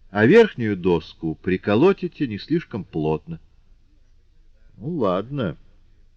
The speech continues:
Ну, а если вам случится кашлянуть или чихнуть?" "Кто спасается бегством, тот не кашляет и не чихает",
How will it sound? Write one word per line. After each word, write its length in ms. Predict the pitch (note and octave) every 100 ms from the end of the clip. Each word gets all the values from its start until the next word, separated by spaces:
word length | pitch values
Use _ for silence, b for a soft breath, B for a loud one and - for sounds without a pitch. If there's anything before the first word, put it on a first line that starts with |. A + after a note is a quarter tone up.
| _ - - -
Ну, 360 | G2 A#2 G#2
а 60 | D#2+
если 360 | D#2 F2+ -
вам 280 | D#2+ E2+ F#2
случится 720 | - E2 D#2 - G#2 - -
кашлянуть 920 | - - F2+ F2+ - F#2+ F#2+ F#2 F2+
или 300 | F2 D#2 D2+ - _ _ _ -
чихнуть?" 840 | - - - - C3+ G#2 C3 - - _ _ - _ _ - - - _ _ _ - _
"Кто 280 | - F#2 G#2
спасается 800 | - G2+ - G2 F#2+ F2+ - F2+
бегством, 580 | F2 F#2+ - - G2+
тот 220 | F#2 G2 -
не 120 | F#2
кашляет 720 | - F#2+ F#2+ - G#2 G#2 G2+
и 80 | F#2+
не 140 | G2+
чихает", 640 | - A#2 - F#2 E2+ D#2